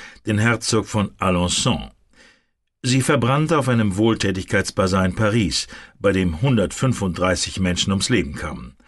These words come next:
hauptsächlich Damen der großen Gesellschaft.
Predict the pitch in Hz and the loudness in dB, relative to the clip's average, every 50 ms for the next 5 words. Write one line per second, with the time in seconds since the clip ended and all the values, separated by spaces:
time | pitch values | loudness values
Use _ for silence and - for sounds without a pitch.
0 | - - - - _ - - 135 139 - - 143 123 117 123 120 113 - - - | -20 -20 -20 -20 _ -2 0 0 0 0 0 0 0 2 2 0 0 -2 -6 -10
1 | - 104 104 107 101 104 110 117 117 110 120 110 92 98 98 98 95 - 120 110 | -4 0 2 2 2 4 4 2 2 2 2 0 2 2 0 2 2 2 0 2
2 | 104 110 107 127 120 101 85 - - - - - - - - _ | 2 2 2 2 0 0 0 -2 -4 -6 -10 -14 -16 -20 -20 _